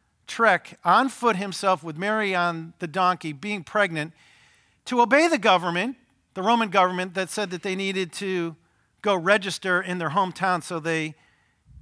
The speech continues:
left Galilee to Bethlehem to be registered.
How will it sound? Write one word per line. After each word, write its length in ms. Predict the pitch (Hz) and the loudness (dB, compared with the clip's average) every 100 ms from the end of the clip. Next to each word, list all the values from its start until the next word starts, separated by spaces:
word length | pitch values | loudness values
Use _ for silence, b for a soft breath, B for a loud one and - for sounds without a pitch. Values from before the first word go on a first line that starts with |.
| - - | -20 -16
left 520 | 165 202 196 - - - 156 | 0 2 2 -2 -18 -16 0
Galilee 600 | 202 196 185 170 165 165 | 4 6 6 2 -4 -6
to 160 | - | -6
Bethlehem 760 | 139 190 180 170 160 160 151 151 | 0 2 2 -4 -6 -6 -8 -12
to 100 | 180 | -10
be 140 | 160 147 | -8 -2
registered. 720 | 170 165 147 170 147 139 | -2 -2 -8 -6 -6 -8